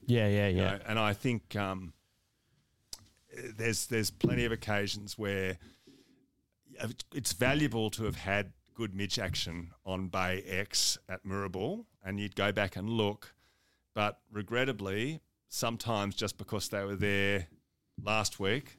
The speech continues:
Speaker 2: they're not gonna necessarily be there next week for
Speaker 1: Yeah.
Speaker 2: whatever reason.
Speaker 1: Yeah, and that kinda comes back to reports
Speaker 2: So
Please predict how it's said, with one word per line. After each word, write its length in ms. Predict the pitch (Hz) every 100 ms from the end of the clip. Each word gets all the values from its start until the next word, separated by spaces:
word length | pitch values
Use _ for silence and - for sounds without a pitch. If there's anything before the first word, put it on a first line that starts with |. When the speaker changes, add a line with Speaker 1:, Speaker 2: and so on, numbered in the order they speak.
| _ -
Speaker 2:
they're 280 | - 101 95
not 240 | 98 98
gonna 200 | - 90
necessarily 380 | 92 - 98 92
be 160 | 92 92
there 160 | 90
next 320 | 92 92 -
week 260 | 85 80 - -
for 80 |
Speaker 1:
Yeah. 80 | 113
Speaker 2:
whatever 240 | 95 90 90
reason. 460 | 87 85 - 120 -
Speaker 1:
Yeah, 240 | 104 101 - -
and 120 | 127
that 180 | 113 -
kinda 240 | 120 104
comes 260 | 104 104 98
back 200 | 92 -
to 120 | 92
reports 460 | 92 104 107 107
Speaker 2:
So 60 | 101